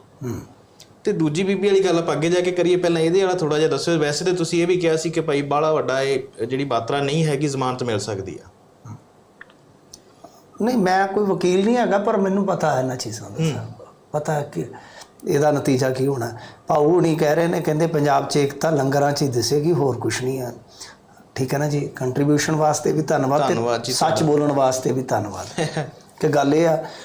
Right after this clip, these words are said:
Speaker 1: ਕਿ ਭਾਈ ਏਕਤਾ ਦਿਖਾਉਣ ਦੀ ਜਦੋਂ ਜ਼ਰੂਰਤ ਹੁੰਦੀ, ਅਸੀਂ ਦਿਖਾ ਨਹੀਂ ਪਾਉਂਦੇ, ਇਹ ਸਾਡਾ ਦੁਖਾਂਤਕ ਪਹਿਲੂ ਆ, ਪੱਖ
Speaker 2: ਹੂੰ।
Speaker 1: ਹੈ। ਹਾਂ, ਕਿਸੇ ਨੂੰ ਗਾਲਾਂ ਕੱਢਣੀਆਂ ਹੋਣ ਨਿੱਠ ਕੇ, ਫਿਰ ਬੜੀ ਏਕਤਾ ਹੁੰਦੀ ਆ।
Speaker 2: ਆਹੋ।
Speaker 1: ਜੇ ਕਿਤੇ ਚਾਰ ਜੁੜੇ ਆ,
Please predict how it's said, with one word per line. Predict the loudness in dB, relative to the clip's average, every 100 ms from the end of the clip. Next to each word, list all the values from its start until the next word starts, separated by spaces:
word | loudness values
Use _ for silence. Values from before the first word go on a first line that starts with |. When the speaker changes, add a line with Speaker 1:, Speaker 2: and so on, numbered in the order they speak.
| -20 -6
Speaker 1:
ਕਿ | 0 2 2 0 -4 _ -20 -16 -2
ਭਾਈ | 2 4 4
ਏਕਤਾ | 2 0 0
ਦਿਖਾਉਣ | 0 0 0 0
ਦੀ | 0
ਜਦੋਂ | 0 0 -2
ਜ਼ਰੂਰਤ | -2 -2 -4
ਹੁੰਦੀ, | -6 -4 -4
ਅਸੀਂ | -4 -6
ਦਿਖਾ | -6 -6 -6
ਨਹੀਂ | -8
ਪਾਉਂਦੇ, | -10 -8 -4
ਇਹ | -2
ਸਾਡਾ | -2 -2 -2
ਦੁਖਾਂਤਕ | 0 -2 0 0 0 -4 -8 -8
ਪਹਿਲੂ | -8 -6 -2 -2 -2
ਆ, | -6 -8 -12
ਪੱਖ | -6
Speaker 2:
ਹੂੰ। | -4
Speaker 1:
ਹੈ। | -4 -8 -14 -20 -20 -20 -20 -6 0
ਹਾਂ, | 2 2 0 -6 -2
ਕਿਸੇ | 2 2
ਨੂੰ | 4
ਗਾਲਾਂ | 4 4 4
ਕੱਢਣੀਆਂ | 2 2 2 2
ਹੋਣ | 2 0 0
ਨਿੱਠ | 0 -2
ਕੇ, | -2 -4 -6 -14 -20 -18 -4
ਫਿਰ | 0
ਬੜੀ | 2 2 2
ਏਕਤਾ | 0 0 -2
ਹੁੰਦੀ | -2 -6 -8
ਆ। | -14 -14 -6
Speaker 2:
ਆਹੋ। | -4 -2 -4 -6 -14 -6
Speaker 1:
ਜੇ | 2 4 4
ਕਿਤੇ | 4 4
ਚਾਰ | 4 2 2
ਜੁੜੇ | 2 2 4 2
ਆ, | 0